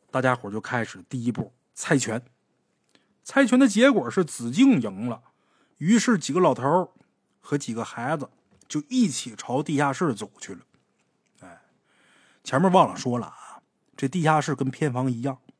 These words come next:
没锁门。其实整个电影院只有外边大铁门会每天上锁，其他木门基本是没有锁头的。老头儿跟几个孩子都进了地下室，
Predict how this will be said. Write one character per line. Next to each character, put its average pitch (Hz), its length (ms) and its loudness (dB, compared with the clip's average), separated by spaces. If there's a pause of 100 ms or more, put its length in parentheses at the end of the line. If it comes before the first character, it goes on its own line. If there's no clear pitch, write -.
(140)
没 117 160 0
锁 90 240 -4
门。 82 220 -20 (720)
其 - 160 -2
实 226 140 2
整 104 260 -6
个 247 160 6
电 156 200 0
影 87 160 -14
院 110 200 -8
只 214 200 -4
有 196 100 2
外 151 240 2
边 120 140 -6
大 143 160 -6
铁 110 160 -10
门 147 340 -2 (640)
会 - 160 -2
每 107 180 -6
天 113 220 -10
上 107 240 -8
锁， 92 260 -20 (440)
其 - 160 -4
他 170 180 0
木 190 160 0
门 113 180 -4
基 160 200 -6
本 113 180 -8
是 104 140 -16
没 110 140 -6
有 135 120 -4
锁 92 240 -16
头 - 140 -20
的。 - 100 -20 (1300)
老 175 120 0
头 208 140 4
儿 - 20 4
跟 277 160 4
几 185 140 2
个 139 100 -4
孩 175 300 0
子 160 140 0
都 233 180 2
进 220 160 4
了 123 100 2
地 110 140 -6
下 101 180 -10
室， 95 160 -16